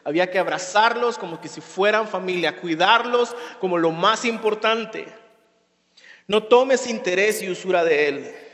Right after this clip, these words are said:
pero teme a tu Dios para que tu hermano viva contigo. No le darás tu, ni, tu dinero en interés, ni tus víveres con ganancia. Yo soy el Señor, su Dios, que los saqué de la tierra de Egipto para darles la tierra de Canaán y para ser su Dios."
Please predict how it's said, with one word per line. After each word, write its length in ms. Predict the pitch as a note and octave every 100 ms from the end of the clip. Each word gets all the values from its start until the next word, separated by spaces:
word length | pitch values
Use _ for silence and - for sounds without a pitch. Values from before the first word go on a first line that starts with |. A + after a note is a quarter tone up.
| - _ -
pero 160 | C#3+
teme 240 | C#3 F#3 G3+
a 100 | F#3
tu 140 | F3
Dios 560 | F3+ F#3+ E3+ - - - - -
para 160 | D#3 D#3
que 100 | D#3
tu 120 | D#3
hermano 440 | D3 D#3+ G#3 G#3
viva 480 | D3+ C#3 C#4+ B3+ F#3+
contigo. 600 | D3+ C3+ - C#3 A#2+ A#2+ _ _ - -
No 160 | G3+
le 120 | C4
darás 400 | A#3 F#3 G3+ G#3
tu, 140 | - A3
ni, 160 | F#3
tu 240 | F3+ - G#3
dinero 400 | F3+ F3+ G#3 A3
en 80 | G3+
interés, 720 | F#3 E3 D#3+ G#3+ G3 - -
ni 120 | D#3+
tus 220 | D#3+ D3+
víveres 420 | D3 G#3+ G#3+ G3 -
con 180 | F3
ganancia. 640 | D#3 D3 E3+ G3+ F#3+ D3+ B2 - - - _
Yo 140 | E3
soy 180 | E3 E3+
el 100 | E3+
Señor, 720 | D#3 C#3+ C#3 D3+ F#3 G#3 G#3 - -
su 280 | - - D3+
Dios, 580 | D#3 E3 F3 C#3 - -
que 80 | C#3
los 140 | C#3
saqué 260 | C#3 C3 D3+
de 80 | D#3+
la 180 | D3+ -
tierra 240 | D3 C#3+
de 80 | C3+
Egipto 420 | - D3 - C#3+
para 200 | C3 A#2+
darles 300 | E3 C#3+ C#3+
la 180 | C3+ C3+
tierra 260 | D3 D3
de 120 | D#3 D3+
Canaán 500 | D3 D3 B2 B2 B2
y 40 |
para 220 | - B2
ser 720 | - B2 A#2+ - - _ _ _
su 300 | - - C3
Dios." 600 | C3 D#3+ - - - -